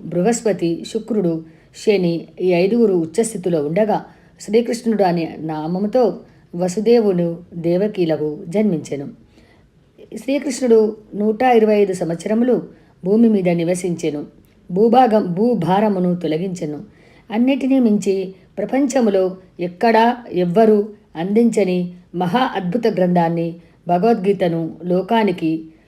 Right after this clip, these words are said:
అర్జునుడనే శిష్యునికి మిషతో అందించెను. జగద్గురుడంటే శ్రీకృష్ణుడే అని ఆదిశంకరాచార్యుల వారే అన్నారు.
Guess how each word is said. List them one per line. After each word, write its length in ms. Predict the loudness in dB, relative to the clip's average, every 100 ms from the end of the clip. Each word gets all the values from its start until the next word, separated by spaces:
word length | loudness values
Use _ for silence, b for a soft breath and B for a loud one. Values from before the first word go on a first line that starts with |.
| B
అర్జునుడనే 760 | -8 -2 0 2 2 2 -2 -4 -10
శిష్యునికి 720 | -14 -14 -6 -4 -2 -4 -4 -8
మిషతో 540 | -10 -6 -4 0 -2 -2 -6
అందించెను. 540 | -2 -2 -2 -4 -6 -10 -20 -20 _ _ -20 b b b b -6
జగద్గురుడంటే 960 | 0 0 2 2 4 2 2 0 -2 -6 -20 -8
శ్రీకృష్ణుడే 580 | -6 -4 -4 2 4
అని 300 | 4 2 -2
ఆదిశంకరాచార్యుల 1160 | -4 -6 -6 -6 -6 -4 -2 -2 -2 -4 -4 -4
వారే 420 | -4 -4 -4 -6 -8 B B -8
అన్నారు. 420 | -4 -4 -4